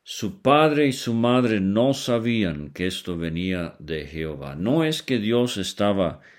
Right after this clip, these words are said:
justificando la unión ilícita de Sansón con esta joven en Timnat. No, no. La ley claramente condena esto. Pero la voluntad de Dios se va a sobreponer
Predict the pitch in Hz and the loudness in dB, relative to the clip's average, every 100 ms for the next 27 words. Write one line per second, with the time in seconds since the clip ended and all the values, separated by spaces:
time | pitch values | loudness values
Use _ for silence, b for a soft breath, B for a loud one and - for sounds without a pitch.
0 | b - 92 - 87 85 82 101 123 131 | b -8 -6 -4 -6 -4 -4 0 2 2
1 | 78 - _ _ b b b b - 80 | 0 -6 _ _ b b b b -8 -4
2 | 78 80 82 90 101 95 85 - 85 87 | -2 0 0 2 2 0 -2 -4 -2 0
3 | 107 - 76 - 85 80 - 78 76 - | 0 0 -6 -2 0 0 -4 -6 -8 -4
4 | 87 87 80 80 73 73 57 80 - 73 | -2 -2 -4 -6 -8 -6 -8 -8 -8 -8
5 | 85 92 85 76 73 73 85 76 76 98 | -2 0 0 -4 -8 -8 -6 -6 -6 -6
6 | 190 _ _ _ _ _ _ _ _ _ | -8 _ _ _ _ _ _ _ _ _
7 | 90 127 92 71 - _ b b - 80 | -6 -2 -2 -6 -16 _ b b -10 -4
8 | 82 85 98 117 127 98 - 92 98 113 | 0 2 4 4 4 0 -6 0 4 6
9 | 120 113 110 113 107 107 101 - _ - | 4 4 4 2 0 -2 -2 -6 _ -8
10 | 90 87 117 143 90 69 - - 95 87 | -6 -2 0 0 -2 -6 -12 -16 -20 -20
11 | _ b b b b b b - 107 107 | _ b b b b b b 2 6 6
12 | 107 107 - 101 101 107 165 170 147 147 | 6 2 0 0 2 4 4 4 2 6
13 | 143 143 139 113 120 120 120 - 98 90 | 6 6 4 4 4 4 2 -2 0 2
14 | 98 110 117 - - 87 82 - - - | 2 2 0 -2 -6 -4 -4 -6 -8 -2
15 | 95 87 85 85 - 85 85 110 110 71 | 0 0 0 0 -2 -2 0 2 0 -2